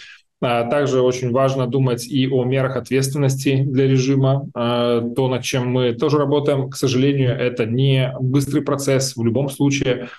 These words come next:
мы можем посмотреть на примере Украины, сколько времени это может занимать.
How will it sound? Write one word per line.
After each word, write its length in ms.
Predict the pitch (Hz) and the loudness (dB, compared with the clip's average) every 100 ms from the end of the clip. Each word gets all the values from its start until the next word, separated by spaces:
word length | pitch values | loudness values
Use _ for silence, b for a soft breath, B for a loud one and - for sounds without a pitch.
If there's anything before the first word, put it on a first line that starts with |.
| _ - | _ 0
мы 160 | 135 131 | 4 4
можем 260 | 127 127 | 2 0
посмотреть 340 | 123 135 135 127 | -2 2 2 2
на 120 | 117 | 0
примере 340 | 131 123 117 | 0 2 2
Украины, 680 | 120 117 123 117 117 113 110 | 2 2 0 0 -2 -4 -6
сколько 360 | - 131 127 | -2 -2 0
времени 320 | 117 113 113 104 | 0 0 -2 -2
это 100 | 117 | -2
может 220 | 110 104 | -2 0
занимать. 500 | 113 117 139 175 | 0 2 2 0